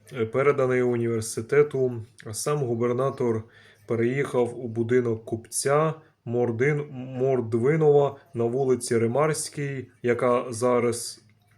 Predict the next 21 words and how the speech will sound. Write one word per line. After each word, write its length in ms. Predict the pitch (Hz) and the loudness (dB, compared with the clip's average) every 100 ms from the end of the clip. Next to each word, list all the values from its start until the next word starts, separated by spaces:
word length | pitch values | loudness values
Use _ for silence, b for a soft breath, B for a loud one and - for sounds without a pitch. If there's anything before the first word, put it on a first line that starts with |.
| _ - | _ -12
на 180 | 120 120 | -8 -6
цьому 280 | 123 120 123 | -4 -2 -2
місці 640 | 120 117 - - 123 120 | -4 -4 -6 -8 -4 -2
гімназія 840 | 110 117 117 120 107 113 113 123 - | -2 -4 -4 -4 -2 -2 -2 -4 -6
номер 360 | 117 117 113 110 | -6 -2 -2 -4
шість. 560 | - 117 110 - - b b b b b b | -6 -6 -6 -8 -16 b b b b b b
Сьогодні 680 | b - 123 131 180 156 135 | b -4 -2 0 0 0 -4
в 60 | 120 | -6
цій 400 | - 139 139 135 127 127 | -8 -6 -6 -8 -14 -6
будівлі 540 | 120 120 147 147 131 | -6 -4 -2 0 0
на 100 | 123 | 0
вулиці 420 | 123 135 123 117 | -2 -2 -4 -4
Університетській 840 | 120 120 113 - 117 165 160 - 113 | -4 -4 -4 -8 -6 -6 -6 -6 -6
знаходиться 920 | 110 113 - 147 135 127 - 120 113 B B B B | -6 -6 -2 -2 -2 -4 -2 0 -2 B B B B
Українська 720 | 131 123 120 131 156 156 - 139 | -10 -6 -2 0 0 -4 -4 -6
інженерно-педагогічна 1800 | - 127 113 117 135 156 139 120 117 113 117 107 123 131 - 123 117 113 | -6 -8 -2 0 2 2 0 0 0 0 0 -2 -6 -10 -8 -6 -4 -6
академія. 600 | 110 110 110 101 101 101 104 - - 147 - - - | -4 -2 -2 -2 -6 -8 -10 -10 -8 -4 -2 -2 -6
Скажу 580 | - - 120 117 123 117 | -10 -2 0 6 6 8
вам 380 | 117 110 113 - _ - | 6 4 -2 -10 _ -14
по 120 | - 120 | -6 -2
секрету, 760 | - 110 131 147 143 104 101 | -2 0 2 2 2 -2 -2